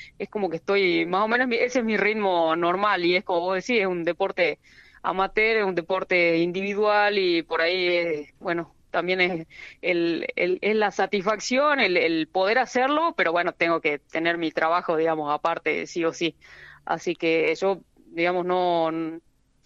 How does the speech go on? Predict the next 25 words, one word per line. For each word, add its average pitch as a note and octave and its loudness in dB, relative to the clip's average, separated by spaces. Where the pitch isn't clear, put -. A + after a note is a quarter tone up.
mi G3+ 0
actividad C4 0
no B3 0
tiene A#3+ 0
mucho A#3 0
que F#3+ 2
ver G3+ 2
con G3 0
la F3 2
bici, A#3+ -4
soy G3 -4
economista A3+ -2
y, E3 -2
y - -6
bueno, F#3 -2
así F#3+ -2
que F3+ -2
trato B3+ 0
de G3 0
combinar A3 0
las A#3 0
dos D4+ 2
y B3 -2
como F#3+ -2
que F3 0